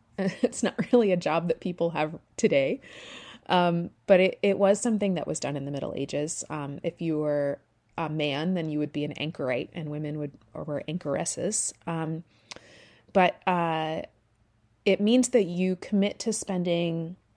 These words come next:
the remainder of your life, uh, in, uh, a small, usually about twelve by twelve cell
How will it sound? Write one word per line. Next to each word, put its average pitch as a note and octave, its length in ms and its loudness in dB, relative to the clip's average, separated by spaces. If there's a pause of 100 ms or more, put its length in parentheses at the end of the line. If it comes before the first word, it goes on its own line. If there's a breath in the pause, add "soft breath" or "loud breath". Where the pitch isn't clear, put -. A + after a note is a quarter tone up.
(200)
the F3 100 4
remainder G3 420 4
of B3+ 100 0
your A3+ 160 2
life, D3+ 580 -4
uh, D3+ 300 -6 (100)
in, D3+ 540 -6 (120)
uh, D3+ 300 -8 (280)
a D#3+ 80 -6
small, E3+ 800 -2 (200)
usually F#3 320 0
about E3 200 -4
twelve F3 280 -2
by E3 140 -2
twelve D3+ 680 -6
cell D#3 580 -4